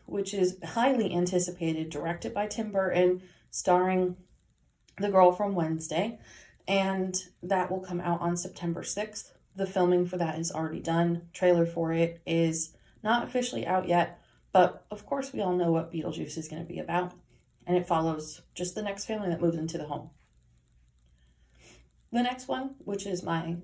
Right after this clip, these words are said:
second most excited for the year, is Saw eleven, confirmed to be released on September twenty-fourth. It's gonna pick up right where Saw ten left off, or this is Saw maybe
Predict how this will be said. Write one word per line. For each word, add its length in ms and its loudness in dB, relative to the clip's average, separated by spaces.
second 540 -2
most 500 -6
excited 480 -2
for 160 -4
the 80 -4
year, 260 2
is 220 0
Saw 340 4
eleven, 540 2
confirmed 420 -2
to 40 -6
be 120 -6
released 400 0
on 120 -2
September 380 -4
twenty-fourth. 640 -6
It's 160 -4
gonna 180 -2
pick 240 -4
up 160 -2
right 320 0
where 140 0
Saw 300 0
ten 500 0
left 280 -2
off, 220 -12
or 180 0
this 280 4
is 300 -2
Saw 380 -6
maybe 420 -10